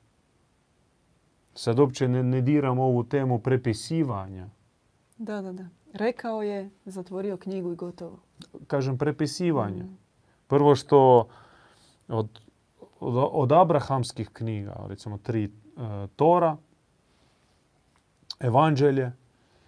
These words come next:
Speaker 1: i Kuran, nijedna od njih nije zapisana govornicima.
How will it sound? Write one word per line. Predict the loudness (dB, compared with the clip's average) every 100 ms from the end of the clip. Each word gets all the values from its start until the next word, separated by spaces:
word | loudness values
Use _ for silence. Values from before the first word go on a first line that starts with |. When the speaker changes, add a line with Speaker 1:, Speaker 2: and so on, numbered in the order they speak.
| _ _ -8
Speaker 1:
i | -8
Kuran, | -2 2 4 2 0 -6 _ _ _ _ _ _ _ _ _ _
nijedna | -2 2 4 4 4 -2 -4
od | -2 -2
njih | 0 0 -2 -4
nije | -4 0 0 -2
zapisana | -2 -4 -4 -6 -8 -8 -8 -8 -8 -8 -8 -8 -6
govornicima. | 2 4 4 2 0 -2 -4 -14 -14